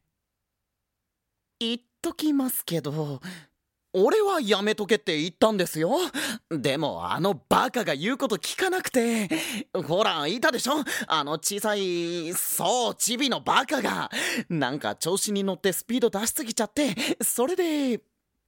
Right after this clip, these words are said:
バーン。 びっくりしちゃいましたよね。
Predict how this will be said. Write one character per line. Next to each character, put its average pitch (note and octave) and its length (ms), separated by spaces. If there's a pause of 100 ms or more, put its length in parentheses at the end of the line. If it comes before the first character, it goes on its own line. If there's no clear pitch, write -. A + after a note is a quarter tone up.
(120)
バ - 100 (2000)
ー F#3+ 40
ン。 E3 100
び F#3+ 200
っ - 60 (460)
く F4+ 200
り E3 260
し - 160
ち - 100
ゃ F#3 100
い G#3 220
ま G3+ 220
し - 180
た F3 160
よ G#2 220
ね。 F3 640